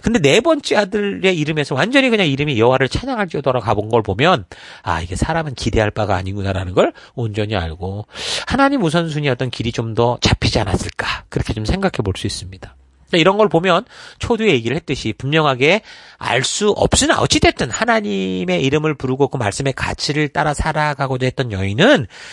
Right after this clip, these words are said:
라헬보다는 레아가 더 가깝다라고 볼 수 있는 거예요. 그런 걸 보면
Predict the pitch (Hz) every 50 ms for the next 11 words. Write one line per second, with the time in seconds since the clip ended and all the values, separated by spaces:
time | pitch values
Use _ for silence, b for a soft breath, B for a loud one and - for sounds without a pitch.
0 | B B - - - - 143 165 165 139 135 120 - 101 101 131 180 185 131 90
1 | 113 117 147 180 202 214 - 180 - 120 107 - - 117 - - - 113 101 98
2 | 101 110 101 95 92 - 110 98 104 101 - 98 95 104 - _ _ _ b b
3 | b b b b b b b b b b b b b - 185 196 196 202 185 139
4 | 139 143 151 151 151 143 131 120